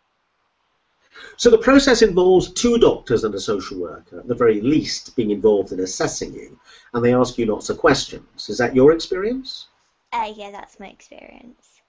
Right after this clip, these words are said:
Speaker 1: Do you think you could trick them if you didn't want to be detained? Do you think you could trick them by saying,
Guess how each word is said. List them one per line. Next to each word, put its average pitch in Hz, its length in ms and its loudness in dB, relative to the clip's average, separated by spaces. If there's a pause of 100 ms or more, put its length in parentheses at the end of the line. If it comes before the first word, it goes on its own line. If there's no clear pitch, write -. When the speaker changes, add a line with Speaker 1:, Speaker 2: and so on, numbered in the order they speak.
(680)
Speaker 1:
Do 240 80 4
you 247 100 8
think 285 180 2
you 254 140 8
could - 160 2
trick - 380 2
them 226 200 4
if 180 140 -6
you 170 140 -4
didn't 185 240 -2
want 170 120 0
to 160 60 2
be 156 140 0
detained? 151 760 -4
Do - 100 -12
you 139 200 -6
think - 180 -6
you - 60 -10
could 127 120 -12
trick - 280 -2
them 170 180 2
by 131 120 0
saying, 135 500 2